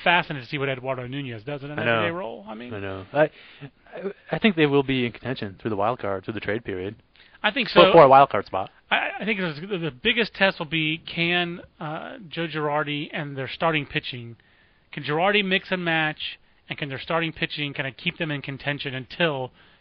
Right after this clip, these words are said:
Speaker 1: Teixeira and Granderson come back? 'Cause when they get those two guys back, and presumably by that time Jeter had something close to what his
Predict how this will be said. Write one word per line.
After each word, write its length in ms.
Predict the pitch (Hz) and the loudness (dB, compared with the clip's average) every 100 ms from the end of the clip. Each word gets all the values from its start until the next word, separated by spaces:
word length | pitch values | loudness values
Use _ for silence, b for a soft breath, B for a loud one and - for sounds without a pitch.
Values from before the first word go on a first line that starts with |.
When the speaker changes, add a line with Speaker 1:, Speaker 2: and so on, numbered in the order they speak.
| b | b
Speaker 1:
Teixeira 520 | - - 156 147 135 - | -6 0 2 2 0 -2
and 200 | 170 135 | -6 -4
Granderson 420 | 135 131 - 135 | -4 -4 -8 -12
come 140 | 160 | -10
back? 280 | 156 196 220 | -6 -6 -6
'Cause 80 | 156 | -6
when 100 | 160 | -2
they 60 | 170 | 0
get 160 | 214 | 0
those 160 | 214 185 | 0 -2
two 140 | 196 | -2
guys 240 | 185 180 147 | 0 0 2
back, 300 | 160 156 - | 0 0 -4
and 180 | 180 151 | -6 -6
presumably 460 | 165 151 165 143 139 | -6 -4 -4 -4 -4
by 120 | 143 | -4
that 180 | 135 139 | -4 -4
time 260 | 143 139 135 B B B B | -4 -6 -8 B B B B
Jeter 320 | - 170 156 | 0 0 2
had 120 | 147 - | 0 0
something 340 | 180 - 165 | -4 -4 -6
close 380 | - 165 160 - | -2 0 0 -4
to 140 | 165 | -6
what 160 | 139 | -4
his 120 | 135 | -4